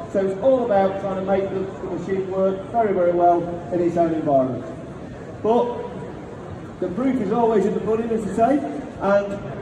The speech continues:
if anybody would like to see the machine on their own area,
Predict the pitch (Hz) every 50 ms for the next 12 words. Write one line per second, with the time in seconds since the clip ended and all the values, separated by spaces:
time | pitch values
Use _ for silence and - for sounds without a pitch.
0 | - - 170 175 180 175 233 262 254 247 247 240 226 220 214 208 208 196 208 220
1 | 220 208 202 - - - 175 - - - 247 247 240 226 220 - - - - 214
2 | 202 208 208 - - - - - - - - - - - - - 247 254 240 233
3 | 220 214 202 196 190 190 190 185 185 185 180 180 180 180 185 185 190